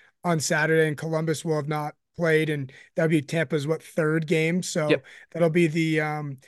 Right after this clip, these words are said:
Speaker 1: fresh but maybe tired, uh, road trip spot versus a team that hasn't played. So, um, depending on what your, your, uh, stance is on those two things, um, that'll be a decision to make.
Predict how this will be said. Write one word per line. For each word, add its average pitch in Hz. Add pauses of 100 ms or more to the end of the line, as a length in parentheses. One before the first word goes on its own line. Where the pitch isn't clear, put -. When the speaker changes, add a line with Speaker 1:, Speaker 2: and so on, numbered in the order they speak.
(140)
Speaker 1:
fresh 175
but 170
maybe 165
tired, 180 (200)
uh, 185 (240)
road 185
trip 208
spot 202
versus 175
a 165
team 170
that 151
hasn't 139
played. -
So, 139 (480)
um, 135 (580)
depending 170
on 156
what 160
your, 151 (180)
your, 160
uh, 151
stance 165
is 175
on 175
those 175
two 190
things, 185 (440)
um, 151
that'll 151
be 160
a 151
decision 135
to 131
make. 131